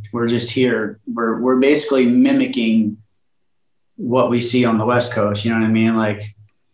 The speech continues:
we had our crew. It was like, it was like we were Dogtown boys, but we were, we, we were Charm City boys, you know? Like, we were, like, Baltimore hoodlums, just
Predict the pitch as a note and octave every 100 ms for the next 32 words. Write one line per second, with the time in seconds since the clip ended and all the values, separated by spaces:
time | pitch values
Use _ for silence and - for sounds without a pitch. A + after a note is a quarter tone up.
0 | _ A#2+ C3 B2+ B2 - B2+ A#2 A#2 A#2+
1 | B2+ C3 A#2+ A#2 - B2+ B2+ C3 B2+ C3
2 | C3 B2 B2+ C3 C#3 C3 A#2 A2+ A2+ G#2+
3 | G#2+ A#2 A2+ B2 B2 A2+ G#2 G#2 - _
4 | _ _ _ - A#2 B2 B2 B2 C3 B2
5 | A2 G2+ C3+ B2 A#2+ C#3 C3 A2 A2 A2
6 | G#2+ A2+ A2 A2+ A#2 A#2 A#2+ A#2+ A#2 A#2
7 | A#2 - - _ _ _ _ _ _ -
8 | C3 B2+ C3 B2+ A#2+ A#2+ C#3+ C3 B2+ A#2+
9 | A#2 - - - B2+ B2+ -